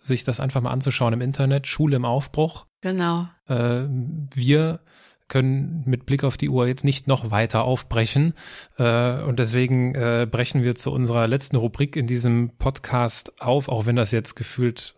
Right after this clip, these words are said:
Speaker 1: und für diesen harten Cut entschuldige ich mich, aber es ist meine Verantwortung, ein bisschen
Speaker 2: Alles
Speaker 1: auf die
Speaker 2: gut,
Speaker 1: Uhr zu
Speaker 2: ja.
Speaker 1: schauen. Äh, wir schauen uns, äh, die Halbsätze an.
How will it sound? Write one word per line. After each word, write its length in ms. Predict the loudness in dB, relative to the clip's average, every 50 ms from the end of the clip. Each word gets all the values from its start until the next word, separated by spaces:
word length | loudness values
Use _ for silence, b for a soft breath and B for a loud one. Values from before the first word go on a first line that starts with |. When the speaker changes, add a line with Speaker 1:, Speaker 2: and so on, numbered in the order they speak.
| _
Speaker 1:
und 240 | -10 -8 -8 -10 -12 -10
für 160 | -6 -4 -2
diesen 320 | 0 2 2 0 0 0
harten 300 | 0 -2 -2 -2 -6 -8
Cut 280 | -2 -2 -2 -2 0 -4
entschuldige 520 | -4 -2 0 2 2 4 4 2 2 0
ich 140 | -2 0 2
mich, 300 | 0 0 0 -2 -4 -2
aber 340 | -2 0 2 2 0 0 B B B B B B B B B B B
es 100 | -6 -2 0
ist 260 | 0 0 0 0 0
meine 180 | 0 0 0
Verantwortung, 540 | 0 0 0 0 2 2 2 0 0 0 0
ein 120 | 0 2 2
bisschen 200 | 2 4 4 4 4
Speaker 2:
Alles 60 | 4
Speaker 1:
auf 60 | 4 4
die 80 | 4 6
Speaker 2:
gut, 120 | 6 6
Speaker 1:
Uhr 100 | 6 4
zu 120 | 6 6
Speaker 2:
ja. 80 | 6 8
Speaker 1:
schauen. 240 | 8 8 8 6 6 4 0 B B B B B B B
Äh, 440 | 2 4 4 4 4 4 2 0 0
wir 80 | 0 2
schauen 220 | 2 2 2 2
uns, 260 | 2 2 2 2 2 2
äh, 120 | 2 2
die 140 | 2 4 2
Halbsätze 500 | 2 2 2 2 0 2 2 2 0 0
an. 260 | 0 0 -2 -4 -6